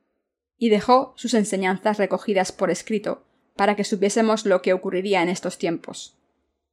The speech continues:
cómo debemos comportarnos en esos días y qué tipo de fe debemos tener cuando esto ocurra.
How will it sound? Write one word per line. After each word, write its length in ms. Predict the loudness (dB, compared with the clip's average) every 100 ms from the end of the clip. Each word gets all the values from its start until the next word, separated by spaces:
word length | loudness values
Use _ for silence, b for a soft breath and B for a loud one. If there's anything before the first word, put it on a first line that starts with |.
| _ _
cómo 260 | 2 6 6
debemos 380 | 6 2 0 -2
comportarnos 800 | -4 -2 -2 0 0 -2 -6 -8
en 100 | -6
esos 260 | -2 -4 -2
días 460 | 0 0 -2 -12 _ _
y 120 | -6 0
qué 120 | 0
tipo 260 | 2 2
de 100 | 0
fe 160 | 2 0
debemos 440 | 2 2 2 -4
tener 340 | -4 -4 -4 -10 _ _ _
cuando 260 | -2 2
esto 300 | 0 0 -4
ocurra. 420 | -4 -6 -8 -10